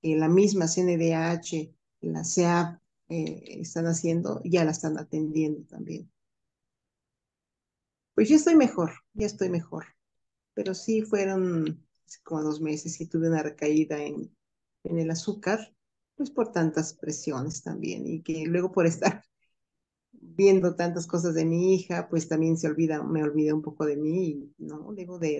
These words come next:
atenderme bien, porque si no, si yo no estoy fuerte, ¿quién la va a poder ayudar? Su papá estaba enfermo, eh, no hay nada como,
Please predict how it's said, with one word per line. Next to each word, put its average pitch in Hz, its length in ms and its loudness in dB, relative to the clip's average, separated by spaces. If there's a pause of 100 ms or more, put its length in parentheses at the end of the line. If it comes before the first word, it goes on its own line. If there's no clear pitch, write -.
atenderme 151 520 -2
bien, 160 440 -4
porque - 220 -20
si - 220 -2
no, 185 360 -2
si 170 280 -2
yo 196 100 0
no 226 60 4
estoy 240 240 0
fuerte, 240 600 0 (800)
¿quién 175 160 0
la 165 80 -2
va 165 60 -4
a 165 80 -12
poder - 240 -6
ayudar? 175 500 -6
Su 165 220 -14
papá - 300 -4
estaba 160 340 -4
enfermo, 165 640 0 (840)
eh, 85 400 -2 (540)
no 208 340 0
hay 214 180 4
nada 185 360 2
como, 156 420 -6